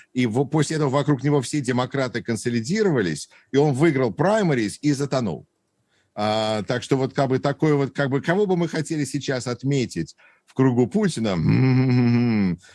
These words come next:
кто бы после этого могли бы там, я не знаю, этот корабль затонет. Да они все там такие, это же Ф С Б, правильно? Кто там заправляет этой шоу? Лубянка. Поэтому они там все такие, они прошли негативный отбор, там у них у всех там, наверное, дети, и внуки, и жены, и семьи.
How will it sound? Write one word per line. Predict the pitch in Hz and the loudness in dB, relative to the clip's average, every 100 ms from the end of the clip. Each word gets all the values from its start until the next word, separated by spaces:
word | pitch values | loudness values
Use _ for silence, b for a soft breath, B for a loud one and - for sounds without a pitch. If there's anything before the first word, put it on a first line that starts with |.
| B _ | B _
кто | 139 131 | 0 2
бы | 131 127 110 | 2 0 0
после | 151 151 156 | -2 -2 -2
этого | 156 151 131 | 0 0 0
могли | 127 120 139 | -2 -2 -2
бы | 139 | -2
там, | - 127 | -2 -2
я | 123 120 | -2 -2
не | 120 | -2
знаю, | 107 113 107 104 | -2 -2 -2 -4
этот | 104 101 | -6 -6
корабль | 117 127 127 127 | -2 0 0 -2
затонет. | 107 120 117 98 76 - _ _ | -2 -4 -2 -2 -2 -8 _ _
Да | 110 160 | -2 0
они | 214 220 | 2 0
все | 185 226 | -2 -4
там | 208 196 | -2 -2
такие, | 202 170 135 117 | -2 -4 -2 -2
это | 113 | 0
же | 160 | 0
Ф | 180 202 | 0 0
С | 190 | -2
Б, | 160 127 | -2 -4
правильно? | 87 135 175 190 117 | -2 -4 -2 -2 -4
Кто | - 180 | -2 -4
там | 175 151 131 110 | 0 0 0 0
заправляет | 113 107 139 139 127 110 | -2 -2 0 0 0 -2
этой | 117 127 | -4 -4
шоу? | - 110 95 | -2 -2 0
Лубянка. | 87 156 208 160 139 127 117 104 b b b b b - | 0 0 2 0 0 -4 -6 -8 b b b b b -2
Поэтому | 135 143 143 151 151 147 | 0 0 2 2 4 2
они | 151 165 | 2 2
там | 175 160 | 2 0
все | - 180 | 0 -2
такие, | 165 147 160 | -2 -2 -2
они | 143 139 | -2 -2
прошли | 135 131 - 160 156 143 | -2 -4 -2 0 2 2
негативный | 127 123 113 - 143 127 | 0 -2 -2 -2 -2 -2
отбор, | 120 113 135 147 | -4 -2 -2 -2
там | 117 120 | 0 0
у | |
них | 123 127 | 0 -2
у | |
всех | 117 - 135 117 | -4 -2 -2 -2
там, | 110 | 0
наверное, | 110 110 107 | 0 0 -2
дети, | 87 117 120 - | -2 -2 -4 -2
и | 117 113 104 | 0 0 0
внуки, | 87 113 120 - 113 | 0 0 0 -4 -4
и | 107 104 | 0 0
жены, | 95 87 113 113 110 | 0 0 0 0 0
и | 104 | -2
семьи. | 95 - 127 123 107 98 | -2 -4 -2 -2 -2 -4